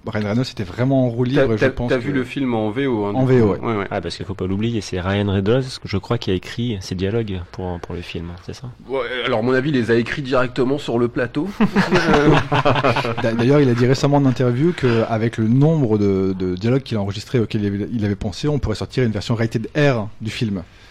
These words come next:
Speaker 1: Donc je pense qu'il est parti très loin.
Speaker 2: Ouais, ouais, clairement. Mais c'est, c'est, c'est ça qui est un peu bizarre, c'est qu'il y a un côté un peu Deadpool sans Deadpool, quoi. Tu vois, il y a
Speaker 1: Mhm.
Speaker 2: un petit côté genre, je fais de la vanne, mais, bah, ça manque de cul, ça manque de sexe, ça manque de gore. Euh, enfin, moi, c'est ce que j'ai un peu trouvé, parce que
Speaker 1: Mhm.
Speaker 2: tu vois, t'as, t'as envie de voir, euh, Ryan Reynolds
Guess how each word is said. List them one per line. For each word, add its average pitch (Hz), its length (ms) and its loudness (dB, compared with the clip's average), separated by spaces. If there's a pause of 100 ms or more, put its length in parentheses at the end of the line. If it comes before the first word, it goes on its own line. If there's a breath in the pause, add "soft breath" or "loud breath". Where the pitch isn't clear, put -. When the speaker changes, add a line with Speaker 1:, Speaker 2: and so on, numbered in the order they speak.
(120 loud breath)
Speaker 1:
Donc 104 140 -6
je - 60 -8
pense 135 160 2
qu'il 123 100 2
est 117 40 2
parti 110 200 0
très - 220 0
loin. 104 200 0
Speaker 2:
Ouais, 127 200 0
ouais, 120 200 0
clairement. 117 380 -4
Mais 143 120 0
c'est, 143 180 -12
c'est, - 220 -14
c'est - 180 -12
ça 160 160 -4
qui - 100 -8
est 127 40 0
un 120 40 -2
peu 135 100 -4
bizarre, 143 240 -4
c'est 135 120 -10
qu'il 123 120 -6
y 120 40 0
a - 20 -2
un 120 60 -4
côté 135 220 -2
un 135 100 2
peu 135 160 -2
Deadpool 135 400 -4
sans 135 160 -4
Deadpool, 120 400 -4
quoi. 101 240 -10
Tu - 120 -14
vois, 120 140 -4
il 123 60 -4
y - 20 -2
a 95 40 -2
Speaker 1:
Mhm. 95 120 -2
Speaker 2:
un 113 40 -6
petit 113 180 -10
côté 131 280 -4
genre, 123 200 0
je 117 100 -6
fais 139 100 -2
de 127 60 -6
la 131 160 4
vanne, 151 240 0
mais, 120 240 0
bah, 113 240 -2
ça 120 140 -4
manque 131 240 -2
de 127 80 -4
cul, 139 240 -8
ça 139 100 -4
manque 123 220 -4
de 120 120 -2
sexe, 131 340 -6
ça 120 100 -4
manque 120 200 -2
de 117 100 0
gore. 123 460 0
Euh, 107 200 -2
enfin, 110 160 -6
moi, 131 160 -2
c'est 131 160 -8
ce 120 40 -12
que 139 60 -4
j'ai 131 120 2
un 139 60 2
peu 139 120 -6
trouvé, 156 200 -2
parce 139 120 -8
que - 80 -2
Speaker 1:
Mhm. 92 80 -2
Speaker 2:
tu 104 80 -4
vois, 135 80 -2
t'as, 123 160 -8
t'as 110 140 -4
envie 123 260 -4
de 131 60 -8
voir, 131 300 0
euh, 107 520 -4
Ryan 117 260 -2
Reynolds 123 280 -2